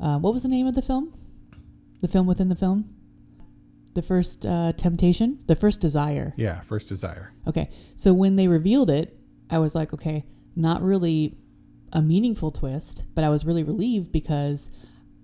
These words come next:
Speaker 1: Penelope Cruz is, like, so beautiful that I was like,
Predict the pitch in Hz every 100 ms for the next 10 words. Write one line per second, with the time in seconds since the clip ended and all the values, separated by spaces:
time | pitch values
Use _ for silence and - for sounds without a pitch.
0 | - - - - 202 254 220 196 180 202
1 | - 160 156 147 - 156 156 160 - 143
2 | 147 175 196 233 - - - - - 147
3 | 143 139 147